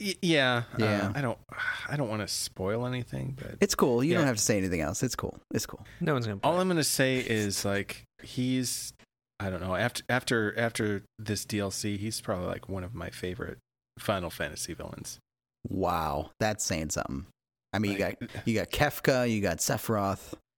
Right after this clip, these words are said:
Speaker 1: I, I would
Speaker 2: Got a
Speaker 1: put him
Speaker 2: couple
Speaker 1: better than
Speaker 2: others.
Speaker 1: Kefka. I would put him up there with Sephiroth. O-,
Speaker 2: Wow.
Speaker 1: om-, only that, like, <sighs> I, I guess you can relate more to Ardyn than any other Final Fantasy villain.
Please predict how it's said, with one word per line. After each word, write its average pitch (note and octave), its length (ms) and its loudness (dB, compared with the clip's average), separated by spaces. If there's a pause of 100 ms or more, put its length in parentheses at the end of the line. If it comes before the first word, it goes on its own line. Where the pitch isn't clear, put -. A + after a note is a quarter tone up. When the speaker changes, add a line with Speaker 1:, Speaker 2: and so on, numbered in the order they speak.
(380)
Speaker 1:
I, D3 240 2
I D#3+ 100 4
would D3 140 2
Speaker 2:
Got A2 120 4
a - 40 0
Speaker 1:
put - 20 0
him - 40 2
Speaker 2:
couple B2+ 180 4
Speaker 1:
better G#2+ 140 0
than A#2 100 2
Speaker 2:
others. G2+ 120 -4
Speaker 1:
Kefka. G2+ 460 -2 (120)
I C3+ 100 2
would C#3+ 160 0
put C#3 160 4
him A#2 100 2
up A2+ 180 -2
there G#2 140 2
with G2+ 140 -2
Sephiroth. G2+ 520 -2 (120)
O-, A#2+ 140 0
Speaker 2:
Wow. E2+ 300 2
Speaker 1:
om-, C3 220 0
only C3 380 2
that, G#2 380 0
like, G2 340 -4 (360)
<sighs> - 100 -20 (240)
I, A2 180 0 (520)
I A#2 60 -4
guess A#2+ 240 2
you D3+ 60 2
can F3 180 2
relate G#2 400 2
more G2+ 380 0 (180)
to G#2+ 180 0
Ardyn G#2 440 0 (140)
than G2 360 -2 (480)
any G#2 280 0
other G2+ 460 -2 (400)
Final G#2 240 2
Fantasy G2 440 -4
villain. F#2+ 300 -4